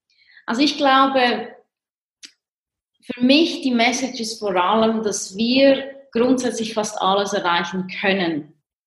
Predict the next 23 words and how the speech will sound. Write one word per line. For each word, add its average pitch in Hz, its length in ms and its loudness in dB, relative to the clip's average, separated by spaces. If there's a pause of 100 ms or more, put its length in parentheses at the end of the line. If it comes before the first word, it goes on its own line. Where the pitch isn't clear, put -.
(160)
wenn 196 280 -2
wir 190 160 -2
bereit 185 460 0
sind 214 200 -4
oder 185 180 -2
wenn 196 180 2
wir 196 260 0
zuerst 220 320 2
einmal 202 240 0
die 190 80 -6
Disziplin, 254 640 2
den 226 180 0
Ehrgeiz 214 580 2
und 208 140 -12
den 190 160 -2
Willen 214 380 0
haben. 262 280 2
Das 220 140 -6
ist 208 160 -8
schon 214 160 -2
mal 180 200 -4
wichtig. 214 460 -6
Also 196 180 -4